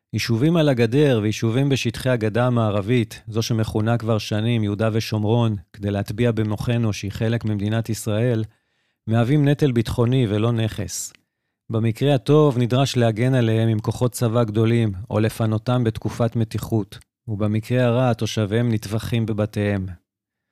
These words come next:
את סיפור ההתיישבות בשטחי הגדה כולנו מכירים, אך האם ידעתם שגם ממשלת בנט וגם הממשלה הרעה הזו קידמו וממשיכות לקדם גם הקמת יישובים נוספים קטנים ומבודדים על הגבולות?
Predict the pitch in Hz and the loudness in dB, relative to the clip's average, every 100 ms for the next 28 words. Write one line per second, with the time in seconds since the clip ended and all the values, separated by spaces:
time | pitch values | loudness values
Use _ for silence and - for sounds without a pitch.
0 | _ _ _ 107 - 117 - 143 151 135 | _ _ _ -8 -4 -4 0 4 4 4
1 | 127 117 - 131 117 117 110 - 131 127 | 2 -2 0 0 2 -2 -2 -2 0 2
2 | 107 104 123 - 110 117 120 113 - 107 | 2 2 0 0 0 0 0 0 -2 -2
3 | 107 101 98 - _ - 104 110 139 139 | 0 -2 -4 -10 _ -12 -6 -2 0 0
4 | 98 117 - 131 117 110 117 135 120 - | 0 0 0 -2 -2 -2 0 0 -2 -2
5 | 127 117 92 120 120 120 101 101 110 123 | -2 -2 -2 0 0 0 -2 -2 0 0
6 | 113 101 104 104 113 107 110 113 95 110 | -2 -2 -2 0 0 0 0 0 0 0
7 | 113 110 _ _ - 101 110 143 135 85 | 0 -2 _ _ -6 -2 2 4 2 0
8 | 95 104 104 101 - 110 139 139 127 113 | -6 -4 -2 -4 -4 -4 -2 -2 -2 -2
9 | 101 127 117 110 _ 110 135 143 113 120 | 0 0 0 -4 _ 2 2 4 2 2
10 | 127 123 107 101 117 120 - 110 - 120 | 2 0 0 0 2 0 -2 -4 -2 -2
11 | - 113 107 120 120 107 104 95 98 101 | -2 -4 0 0 -2 -2 -2 -2 -2 -2
12 | 113 113 110 92 101 101 131 - | 0 0 0 -2 -2 0 -2 -4